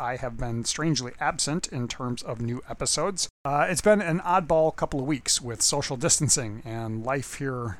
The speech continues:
in isolation and remote work and et cetera, et cetera, et cetera, in the time of the coronavirus. Uh, in preparation for last week,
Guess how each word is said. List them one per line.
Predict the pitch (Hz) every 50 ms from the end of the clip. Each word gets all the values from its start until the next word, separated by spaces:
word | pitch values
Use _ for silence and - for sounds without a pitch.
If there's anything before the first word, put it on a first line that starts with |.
| -
in | - 147 123 120 113 113 110 113 -
isolation | - 123 127 - - 123 120 123 120 - - 135 113 110 117
and | 127 113 107 107 104 104 104 101 -
remote | - 123 123 120 131 135 135 135
work | - 139 131 127 113 - -
and | 170 131 107
et | 107 - -
cetera, | - 147 135 127 120 123
et | 117 104
cetera, | - 151 131 117 107 101
et | 95 -
cetera, | - 160 156 151 143 127 123 127
in | 143 120 117 113 110 107 -
the | -
time | - - - 135 131 123
of | 120 110
the | 117
coronavirus. | 107 - - 139 131 120 113 117 131 147 156 143 - - - -
Uh, | 139 123 127 135
in | - 170 147 139
preparation | - 151 160 - 160 160 156 - 156 139
for | - 147
last | 139 131 139 143 147 139 - -
week, | 156 156 147 - -